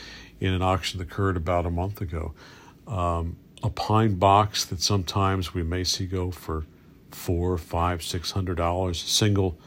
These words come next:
single drawer and, and a single door that just hangs on the wall,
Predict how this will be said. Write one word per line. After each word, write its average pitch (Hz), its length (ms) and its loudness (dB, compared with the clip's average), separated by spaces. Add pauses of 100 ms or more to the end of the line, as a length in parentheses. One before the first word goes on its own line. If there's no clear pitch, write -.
(120)
single 98 360 4
drawer 92 480 4 (760)
and, 85 240 -4
and 90 120 -4
a 82 60 -2
single 101 320 2
door 95 380 2
that 82 140 -2
just 78 200 0
hangs 95 320 -2
on 92 80 0
the 90 80 -2
wall, 90 380 0